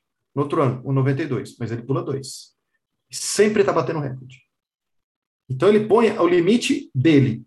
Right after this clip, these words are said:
mas quando ele tem chance de, de buscar mais. E o Bro, não sei se ele fez isso, porque depois foi lá e pegou o outro.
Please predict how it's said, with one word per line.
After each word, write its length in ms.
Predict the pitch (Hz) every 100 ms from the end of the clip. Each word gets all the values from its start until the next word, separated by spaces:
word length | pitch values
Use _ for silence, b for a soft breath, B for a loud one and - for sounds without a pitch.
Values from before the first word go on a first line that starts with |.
| -
mas 160 | 127
quando 220 | - 147
ele 160 | 170 170
tem 340 | 170 165 - -
chance 420 | - 160 160 190
de, 460 | 170 190 165 117 - _
de 100 | 147
buscar 300 | 131 - 175
mais. 460 | 165 113 110 - _ _ _ _ _ _
E 60 | -
o 80 | 139
Bro, 200 | 151 165
não 80 | 214
sei 180 | 262
se 80 | 254
ele 80 | 247
fez 200 | 285 262
isso, 300 | 208 131 -
porque 200 | 127 139
depois 240 | 131 143
foi 120 | 135 131
lá 80 |
e 60 | 117
pegou 260 | 147 160 214
o 60 |
outro. 260 | 208 135